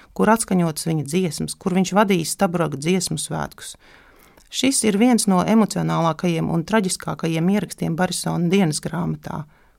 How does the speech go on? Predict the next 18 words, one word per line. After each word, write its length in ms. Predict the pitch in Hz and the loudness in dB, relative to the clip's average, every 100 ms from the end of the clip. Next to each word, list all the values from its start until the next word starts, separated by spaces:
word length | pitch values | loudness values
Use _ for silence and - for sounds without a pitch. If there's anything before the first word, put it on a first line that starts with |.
| - | -6
kur 160 | 175 160 | -4 -2
viņš 220 | 160 190 | 0 -2
izpostīto 580 | - 190 156 175 165 156 | -2 -2 -2 -4 -4 -2
Daugavas 520 | 156 180 196 208 - | 2 2 2 0 -2
krastu 360 | 202 196 202 - | 0 0 -2 -4
salīdzina 680 | 196 180 175 160 170 156 151 - _ _ 170 | -2 0 -2 0 0 -2 -4 -20 _ _ -6
ar 120 | 156 | -2
visas 320 | 202 214 - | 0 -2 -2
Latvijas 480 | 180 190 190 165 139 | 0 0 0 -4 -4
postu. 560 | - 151 139 147 - - _ _ _ _ _ _ _ _ _ _ 175 | -8 -8 -6 -8 -10 -16 _ _ _ _ _ _ _ _ _ _ -6
Vai 120 | 160 | -2
šī 160 | - 175 - | -2 -4 0
kapsēta 560 | 196 - 175 160 - | 0 0 -4 -4 -2
nav 160 | 170 175 | 0 2
kā 100 | 175 160 | 0 0
likteņa 400 | 170 175 180 160 | -2 -4 -4 -2
mājiens 480 | 160 170 180 160 151 | 0 0 0 0 -2
tautai? 600 | - 160 156 214 196 151 | -2 -2 -2 0 0 -2